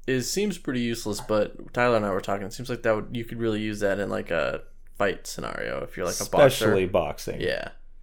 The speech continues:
Speaker 1: Where they're trying to punch you to get you to drop your hands or lower your guard or change your guard, and
Speaker 2: And
Speaker 1: you
Speaker 2: you
Speaker 1: can just
Speaker 2: just
Speaker 1: be like, "Nope, don't feel that just yet." And pow.
Speaker 2: Yeah, it'd be, it's,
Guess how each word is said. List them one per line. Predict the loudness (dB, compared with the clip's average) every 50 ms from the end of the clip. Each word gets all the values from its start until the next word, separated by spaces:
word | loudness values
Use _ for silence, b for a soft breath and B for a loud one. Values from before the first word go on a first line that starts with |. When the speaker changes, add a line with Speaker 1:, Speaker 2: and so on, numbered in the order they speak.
| -18 -18 -18 -18 -18 -18 -18 -18 -18 -18 -14 -4
Speaker 1:
Where | 0 2 2 2
they're | 2 0 0
trying | 2 2 2 4 6
to | 6 4 4 2 -4 -12 -14 -16 -16 -18 -16 -16 -16 -6
punch | 0 2 2 2 2 2
you | 2 2
to | 2
get | 0 -4 -2
you | -2 -2
to | 0 2
drop | 2 2 2 2 0
your | -2 -2
hands | 0 -2 -2 -2 -2 -4 -4
or | -2
lower | 0 2 2 2 2
your | 0 0
guard | 2 4 6 6 6 4 2 0
or | -2
change | -4 -2 -2 -2 -2 -2
your | -4 -2
guard, | 0 2 4 4 4 2 0 -4 -10 -16 -18 -12 -8
and | -2 0 0
Speaker 2:
And | 2
Speaker 1:
you | 2 2
Speaker 2:
you | 2 2
Speaker 1:
can |
just | 2 0 -2 -2
Speaker 2:
just | -2
Speaker 1:
be | -2 0
like, | 0 0 -2 -4 -8 -14 -16 -18 -18 -10 -4
"Nope, | 0 2 2 2 2 2
don't | 0 0 2 2
feel | 4 4 6 6
that | 6 4 4 2
just | 0 -2 0 4
yet." | 4 6 6 4 2 -2 -12 -18 -18 -18 -18 -18 -16 -18 -18 -8 -4
And | -4 -2 -2 -2 0
pow. | 4 4 6 6 6 4 2 2 0 0 -2 -2 -6 -10 -14 -16 -18 -18 -12 -2
Speaker 2:
Yeah, | 2 4 4 4 2
it'd | 0 -2 -2 -2
be, | -2 -2 -2 -4 -10 -12 -6 0
it's, | 0 0 0 0 -4 -8 -12